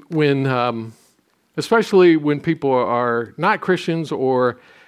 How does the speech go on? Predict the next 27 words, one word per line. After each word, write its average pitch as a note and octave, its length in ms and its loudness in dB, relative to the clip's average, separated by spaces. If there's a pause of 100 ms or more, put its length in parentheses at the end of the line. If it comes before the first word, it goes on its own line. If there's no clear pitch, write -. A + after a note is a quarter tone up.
(260)
they're B2+ 260 2
newer E3 640 2
to C#3+ 600 0
the, A#2+ 340 -4 (260)
the B2+ 240 -10
Christian D3+ 360 -6
faith, A2 400 -4 (600)
when D#3+ 140 0
someone G#3 300 2
says, D#3+ 260 0
"God D#3+ 260 0
spoke - 520 -4
to C#3 120 -6
me," A2+ 420 -8 (520)
the D3 200 2
assumption F3+ 640 -2
is C3 400 -2
that C#3 200 -2
there C#3+ 100 2
was B2+ 160 0
an C3+ 100 -2
audible F3 500 0
voice A#2 680 -4 (680)
that C3+ 480 -2 (180)
that B2+ 260 -4
person C3+ 320 -4
heard. F3 380 -8